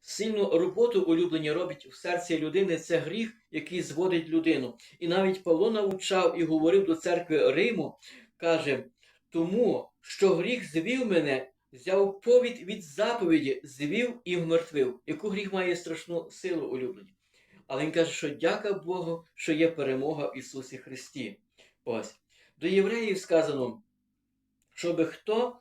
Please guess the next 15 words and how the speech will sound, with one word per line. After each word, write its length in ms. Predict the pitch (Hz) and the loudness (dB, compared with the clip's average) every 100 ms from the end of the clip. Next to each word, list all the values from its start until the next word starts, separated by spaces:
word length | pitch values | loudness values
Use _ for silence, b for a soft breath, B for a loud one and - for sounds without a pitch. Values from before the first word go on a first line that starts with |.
| _ | _
не 100 | 156 | -2
ужесточився 1160 | 175 160 160 - - 151 - 240 196 208 190 - _ _ - | 0 2 0 -2 -4 -2 -2 -4 0 0 0 -4 _ _ -8
і 320 | 165 160 - 147 | 2 4 4 0
не 140 | 156 | -2
звівся 760 | - 135 190 240 - 190 180 - _ _ | -2 -6 -4 -4 0 0 0 -8 _ _
гріхом. 560 | 131 160 - 156 - - | -10 -8 -2 -2 -2 -4
Чуєте, 280 | - 160 147 | -6 -8 -6
може 280 | 135 156 151 | -6 -6 -6
людина 400 | 147 156 139 - b b _ _ _ | -4 -4 -6 -8 b b _ _ _
ужесточитися 960 | 151 143 139 131 123 165 202 220 - 185 | -6 -4 -4 -2 -2 2 0 0 -2 0
ось, 340 | 175 165 - _ _ | 2 0 -2 _ _
і 60 | 123 | -6
бувши 400 | 147 170 - 131 | -2 -2 -2 -6
зведена 680 | 127 123 175 165 151 147 131 | -4 -2 0 0 -2 -6 -10
гріхом. 500 | 135 151 139 113 | -14 -12 -6 -6